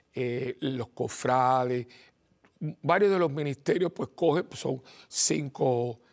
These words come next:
cinco viernes y cada uno, pues, tiene, y hacen, porque hay muchísimos Vía Crucis, ¿no? Vía Crucis,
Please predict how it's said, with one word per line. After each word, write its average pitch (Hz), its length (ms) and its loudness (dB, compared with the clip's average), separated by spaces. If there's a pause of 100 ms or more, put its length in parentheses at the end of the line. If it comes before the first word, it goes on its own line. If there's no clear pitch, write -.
(360)
cinco 151 680 0
viernes 165 680 0 (240)
y 143 200 0
cada 139 300 0
uno, 170 260 0
pues, 127 180 -8
tiene, 151 320 0 (240)
y - 120 -4
hacen, 196 880 -2
porque 151 240 -4
hay 175 60 2
muchísimos 170 840 -2
Vía 143 300 2
Crucis, 143 420 -2
¿no? 147 200 -8 (280)
Vía 123 100 -6
Crucis, 143 440 0